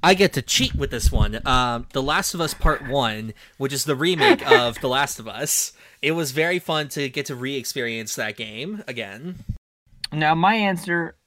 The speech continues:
Speaker 2: I haven't played games that are new from this year this year. I, but I
Speaker 1: Shame.
Speaker 2: played a,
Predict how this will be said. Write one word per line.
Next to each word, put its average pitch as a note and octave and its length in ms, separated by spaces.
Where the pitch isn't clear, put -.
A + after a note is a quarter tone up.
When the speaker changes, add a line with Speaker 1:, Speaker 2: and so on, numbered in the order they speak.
Speaker 2:
I C#3 140
haven't F3+ 260
played E3+ 320
games E3 300
that D#3+ 100
are C3+ 100
new D3 220
from D#3 100
this C#3+ 160
year D3 220
this F3+ 160
year. B3+ 340
I, D#3+ 160
but F3 160
I G3+ 120
Speaker 1:
Shame. D#4+ 100
Speaker 2:
played B3 160
a, G3 100